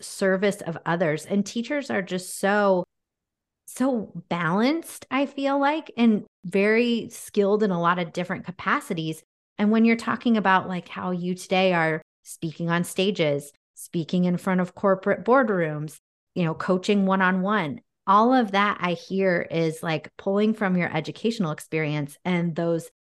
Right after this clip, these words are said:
different, um, scenarios you had in your time in the classroom. How do you feel about how teaching prepared you for this season of your career?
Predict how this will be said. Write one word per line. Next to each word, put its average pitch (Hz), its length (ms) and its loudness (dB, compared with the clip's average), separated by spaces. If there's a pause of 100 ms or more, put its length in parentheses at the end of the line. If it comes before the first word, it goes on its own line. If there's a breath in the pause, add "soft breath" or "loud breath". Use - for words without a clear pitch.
(280)
different, 233 420 4 (180)
um, 170 260 2
scenarios 175 800 0
you 160 100 0
had 151 420 -2 (360)
in 190 160 2
your 175 140 2
time 151 340 -2
in 143 100 -2
the 147 80 -4
classroom. 151 640 -4 (840)
How - 180 0
do 262 80 2
you 226 180 2
feel 208 300 4
about 165 420 2
how 170 220 0
teaching 180 720 -4 (460)
prepared 226 520 0
you 165 160 0
for 170 240 0
this 165 540 0
season 160 480 -4
of 151 220 -6
your 147 140 -4
career? - 460 -8